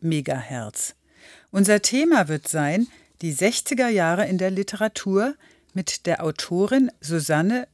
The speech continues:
Cronenberg von Dostojewskis Erben. Informationen über die Wiesbadener Autorengruppe finden Sie unter dostojewskis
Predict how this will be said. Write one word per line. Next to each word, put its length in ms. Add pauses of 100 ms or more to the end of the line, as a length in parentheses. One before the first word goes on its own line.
Cronenberg 960 (400)
von 280
Dostojewskis 920
Erben. 520 (760)
Informationen 1080
über 200
die 140
Wiesbadener 640
Autorengruppe 840
finden 400
Sie 180
unter 440 (640)
dostojewskis 1160